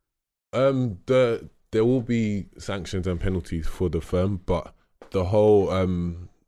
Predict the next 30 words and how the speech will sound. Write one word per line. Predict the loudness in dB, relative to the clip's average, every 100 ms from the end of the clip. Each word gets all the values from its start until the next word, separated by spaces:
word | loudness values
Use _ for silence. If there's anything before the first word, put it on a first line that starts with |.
| _
there'll | -2 -2
be | -2
greater | 0 0 0
sanctions | -2 -4 -6 -4 -4
for | -2 -2 -4 -8 -6
basically | -4 -4 -4 -4
the | -4
auditing | -4 -4 -4 -8 -6
firm | -6 -8
because | -8 -6 -6 -6 -10 _ -6
their | -4 -2
whole | -4 -6
business | -6 -6 -6 -6 -6 -6 -6
is, | -6 -6 -10 -18 -20 _ _ _ _ -8
um, | -6 -4 -6 -10 -14 _ _ _ _ _ -14
you | -10
know, | -8
they're | -2 -2 -2
in | -4 -4 -6 -8 -2
to | 0 0 -4 -6
ensure | -8 -8 -4 -4
that | -2 -4 -6 _ _ _ _ _ _ -2
those, | 0 0 -4 -10 -6
um, | -6 -2
statements | -2 -2 -2 -6 -4
and | -4
whatnot | -6 -8 -8
are | -6 -8
free | -6 -8
from | -8 -8 -10